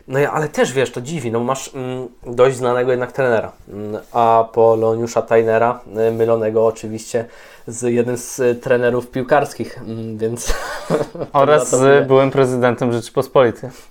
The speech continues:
Speaker 1: Mówisz tak w trój-, na trójkę idą?
Speaker 2: Tak, wszyscy dosyć
Speaker 1: Wiesz?
Speaker 2: podobnie wyglądają akurat.
Speaker 1: Czyli mówisz Apoloniusz Steiner, do tego Lech Wałęsa, tak?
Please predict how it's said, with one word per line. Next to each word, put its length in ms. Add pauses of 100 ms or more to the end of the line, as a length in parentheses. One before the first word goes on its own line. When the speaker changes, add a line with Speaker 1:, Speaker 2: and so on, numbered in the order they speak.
Speaker 1:
Mówisz 180
tak 180
w 60
trój-, 300
na 100
trójkę 360
idą? 180 (460)
Speaker 2:
Tak, 220 (400)
wszyscy 460 (300)
dosyć 180
Speaker 1:
Wiesz? 120
Speaker 2:
podobnie 340
wyglądają 540
akurat. 240
Speaker 1:
Czyli 180
mówisz 320
Apoloniusz 500
Steiner, 460
do 100
tego 320
Lech 200
Wałęsa, 400
tak? 160